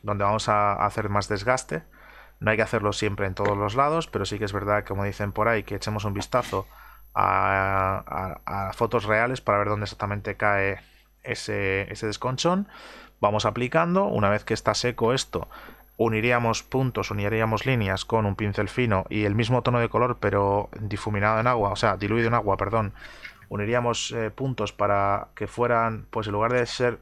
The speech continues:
diferentes puntitos, superficies un poco más grandes. Una vez que se ha secado, eh, cubriríamos esa zona por debajo con un tono más oscuro, como por ejemplo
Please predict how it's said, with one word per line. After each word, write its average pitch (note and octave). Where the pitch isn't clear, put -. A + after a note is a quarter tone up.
diferentes A#2+
puntitos, B2
superficies A2
un A#2+
poco A#2
más A2+
grandes. D3+
Una G#2+
vez A2
que A#2
se -
ha A2+
secado, A2+
eh, G#2
cubriríamos A#2
esa A#2
zona A2+
por A#2
debajo A2
con G#2+
un A#2+
tono B2
más A#2
oscuro, D3+
como G#2+
por G#2+
ejemplo A#2